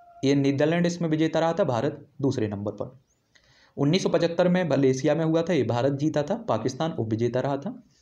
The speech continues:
प्रथम स्थान पर भारत रहा था। फिर उसके बाद आपने उन्नीस सौ बयासी का देखते हैं, भारत में हुआ था ये, पाकिस्तान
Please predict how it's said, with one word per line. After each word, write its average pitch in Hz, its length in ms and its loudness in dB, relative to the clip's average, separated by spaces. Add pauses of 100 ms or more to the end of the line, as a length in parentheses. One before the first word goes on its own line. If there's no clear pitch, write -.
(160)
प्रथम 147 380 0
स्थान 151 220 -6
पर 170 140 0
भारत 104 340 -2
रहा 107 160 -6
था। - 180 -16 (1120)
फिर 156 80 4
उसके 160 240 2
बाद 170 180 4
आपने 175 240 2
उन्नीस 147 320 0
सौ 160 60 0
बयासी 123 340 0
का 143 120 2
देखते 139 280 0
हैं, 196 160 -2
भारत 123 400 0
में 151 120 -2
हुआ 151 200 0
था 151 120 -2
ये, 208 200 -4 (160)
पाकिस्तान 143 600 -2